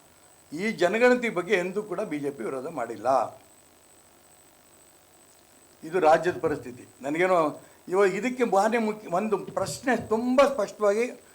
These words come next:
ಮುಖ್ಯಮಂತ್ರಿಗಳು ಕೇಳಕ್ಕೆ ಇಷ್ಟಪಡ್ತೇನೆ. ನಿಮಗೆ ತಾಕತ್ತಿದ್ರೆ ಈ ಜಾತಿ ಜನಗಣತಿಯನ್ನ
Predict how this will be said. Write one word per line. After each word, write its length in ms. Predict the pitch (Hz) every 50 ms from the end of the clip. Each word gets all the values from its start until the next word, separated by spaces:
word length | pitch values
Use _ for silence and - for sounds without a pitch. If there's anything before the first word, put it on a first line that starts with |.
| - - 170
ಮುಖ್ಯಮಂತ್ರಿಗಳು 640 | 170 170 220 214 214 208 196 190 180 180 175 160
ಕೇಳಕ್ಕೆ 300 | - 165 165 156 151 147
ಇಷ್ಟಪಡ್ತೇನೆ. 840 | 143 143 160 135 135 147 135 135 151 160 202 226 226 220 226 - - - - _ _ _ _ _ _ _ _ _ _ _ _ _ -
ನಿಮಗೆ 200 | 143 165 185 196
ತಾಕತ್ತಿದ್ರೆ 1300 | 185 190 - - 196 220 262 254 262 269 269 269 269 247 202 - 160 175 185 196 180 185 190 - - - - - - - _ _ _ _ _ _ _ _ _ _ _ _ - _ _ - _ _ _ _ _ _ -
ಈ 160 | 170 220 254 247
ಜಾತಿ 400 | - - 196 214 240 240 254 240
ಜನಗಣತಿಯನ್ನ 640 | 202 220 214 214 208 196 190 185 190 180 160 160